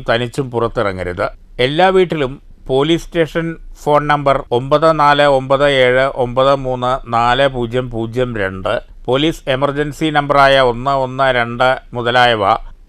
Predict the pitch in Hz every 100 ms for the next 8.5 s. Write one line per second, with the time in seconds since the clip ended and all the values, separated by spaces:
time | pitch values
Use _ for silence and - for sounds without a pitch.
0 | - 131 131 139 147 147 147 - - -
1 | - 127 143 143 139 131 127 113 95 92
2 | 87 95 110 - - - 107 117 131 143
3 | 147 143 139 135 143 143 139 117 123 -
4 | 117 135 147 147 151 135 131 139 135 127
5 | 127 131 135 131 123 120 131 123 117 -
6 | 98 98 95 92 98 98 - - - 127
7 | 151 170 165 165 170 165 170 160 160 139
8 | 135 147 139 123 135